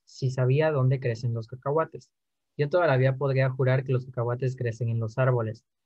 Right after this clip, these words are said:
pero en realidad no es así. Los cacahuates crecen en las raíces de las plantas de cacahuate. Fue increíble ese cambio de, de idea que tuve,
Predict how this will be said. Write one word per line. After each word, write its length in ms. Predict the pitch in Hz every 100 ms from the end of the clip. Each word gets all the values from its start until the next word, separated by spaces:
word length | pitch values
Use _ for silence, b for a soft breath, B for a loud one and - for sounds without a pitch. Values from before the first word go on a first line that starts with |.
| _
pero 140 | 131 123
en 100 | 123
realidad 500 | 123 120 123 139 139 _ _ -
no 140 | 117
es 160 | 113 117
así. 340 | 107 139 143 - _ _ _
Los 120 | 127 123
cacahuates 520 | 127 131 131 143 131
crecen 280 | 127 127 131
en 60 |
las 160 | 120 113
raíces 360 | 143 120 127
de 80 | 127
las 200 | 113 113
plantas 400 | - 117 113 107
de 120 | 113
cacahuate. 600 | 110 113 123 135 147 135 117 - _ _ _ _ _ _ _ _ _
Fue 200 | 139 139
increíble 540 | 143 135 135 135 131 117
ese 200 | 113 127
cambio 320 | 127 123 123
de, 360 | 127 123 120 131
de 80 | 127
idea 240 | 123 117
que 120 | 135
tuve, 340 | 151 151 123